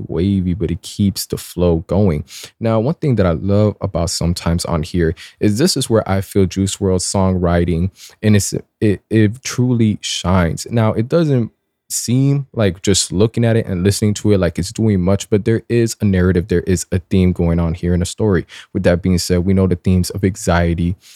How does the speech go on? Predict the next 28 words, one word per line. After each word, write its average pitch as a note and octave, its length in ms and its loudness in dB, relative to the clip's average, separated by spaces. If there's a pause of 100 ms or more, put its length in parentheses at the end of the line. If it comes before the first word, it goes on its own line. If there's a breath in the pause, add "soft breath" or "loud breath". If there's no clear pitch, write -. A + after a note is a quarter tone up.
(120 loud breath)
addiction F2+ 640 0
to - 160 -4
the E2 100 0
pills, E2+ 640 -2
and E2+ 240 0
just - 240 -4
constantly F2+ 720 -2
being, F#2 380 2 (800 loud breath)
I A2 80 2
wouldn't G#2 260 2
say F2 160 -2
feel F2+ 260 0
bothered F2+ 520 0
by F2 160 2
his F2 240 -2
demons, E2+ 560 0
the, F#2 180 0 (120)
you F#2 120 -2
know, E2+ 120 -4
the F2 100 -4
dark E2+ 380 0
side E2+ 280 0
of D#2 120 -6
his E2+ 200 -2
mental, E2+ 460 0
if D#2+ 140 -4
you E2+ 100 0
will, E2+ 300 -2